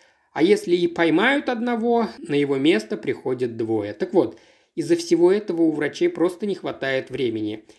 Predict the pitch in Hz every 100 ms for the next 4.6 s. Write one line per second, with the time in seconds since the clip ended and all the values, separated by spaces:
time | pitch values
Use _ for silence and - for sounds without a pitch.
0 | _ - 156 170 170 170 170 170 170 185
1 | 175 208 220 214 175 147 - 147 135 123
2 | 117 123 127 135 208 - 170 170 165 170
3 | 160 175 170 175 147 170 170 156 135 -
4 | 139 117 - 110 98